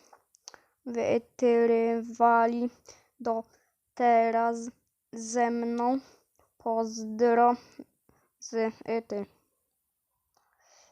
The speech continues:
I tutaj Ity, Miki, mi-, nie, jaki Miki? Miska, podłoga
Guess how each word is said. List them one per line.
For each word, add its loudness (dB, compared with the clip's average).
I -4
tutaj 4
Ity, -8
Miki, -10
mi-, -6
nie, 4
jaki 0
Miki? -4
Miska, 0
podłoga 0